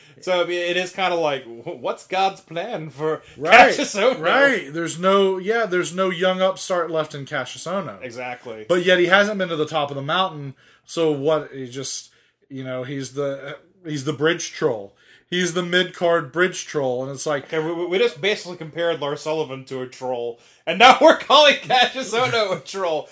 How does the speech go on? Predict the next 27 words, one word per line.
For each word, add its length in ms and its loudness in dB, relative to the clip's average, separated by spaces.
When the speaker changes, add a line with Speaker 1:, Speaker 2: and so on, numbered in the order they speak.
Speaker 1:
And 140 4
that 180 6
Mandy 320 2
Rose 460 2
troll, 420 -2
too. 420 2
Speaker 2:
<laughs> 60 -12
Speaker 1:
Man, 560 0
gross. 880 2
Speaker 2:
It's 120 -20
almost 300 0
like 200 0
that 160 -6
Vince 240 -10
McMahon 480 -8
troll. 480 -8
Speaker 1:
Oh, 20 -16
man. 600 -16
Speaker 2:
It's 120 -6
almost 300 2
like 160 4
that 160 -6
key 200 -4
to 100 -2
success 520 -8
troll. 540 -10
Speaker 1:
<laughs> 60 -20